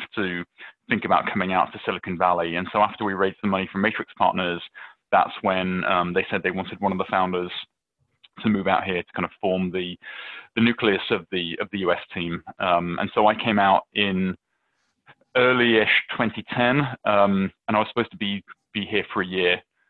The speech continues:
And then I go back and continue to run product in London. But of course, you know, that was early twenty ten. It's now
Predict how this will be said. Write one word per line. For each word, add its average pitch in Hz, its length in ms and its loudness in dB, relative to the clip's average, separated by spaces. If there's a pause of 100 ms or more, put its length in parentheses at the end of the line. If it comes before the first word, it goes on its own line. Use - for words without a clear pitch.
(200)
And 104 120 0
then 101 100 2
I 98 80 2
go 101 160 0
back 92 280 0
and 104 120 -6
continue 95 360 -6
to - 100 -8
run 95 180 0
product - 340 -2
in 104 80 -2
London. 98 360 2
But 87 80 -4
of - 100 -6
course, 90 260 -2
you 87 100 -4
know, 85 60 -6 (320)
that 104 120 2
was 117 120 -4
early 104 180 2
twenty 101 300 -2
ten. 107 300 2
It's - 180 -4
now 98 360 2